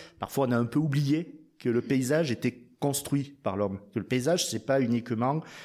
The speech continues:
uniquement des écosystèmes à préserver. Alors, il faut préserver les écosystèmes, bien évidemment, mais les écosystèmes, ils se sont construits. Si je prends la question du Larzac,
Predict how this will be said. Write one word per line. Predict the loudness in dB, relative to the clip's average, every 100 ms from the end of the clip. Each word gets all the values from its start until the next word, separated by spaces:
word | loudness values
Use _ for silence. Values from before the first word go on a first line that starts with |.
| -20 _
uniquement | 0 0 2 0 0
des | 2 2
écosystèmes | 0 -2 -2 -6 -2 -2
à | 0
préserver. | -2 0 0 2
Alors, | 2 0
il |
faut | -2 -4
préserver | 0 2 2 0 2
les | 2
écosystèmes, | 0 -2 -4 -2 0 0 0
bien | 0
évidemment, | 2 0 0 0 -2 -8 -18 -18 -4
mais | -2
les | 0
écosystèmes, | -2 -4 -4 -2 0
ils |
se | 0
sont | -2 -4
construits. | -4 -6 -4 -6 -6 -12
Si | -4 -2
je |
prends | 0 0
la | 0
question | 0 -4 -2 -2
du | 0
Larzac, | 0 2 0 -2 -4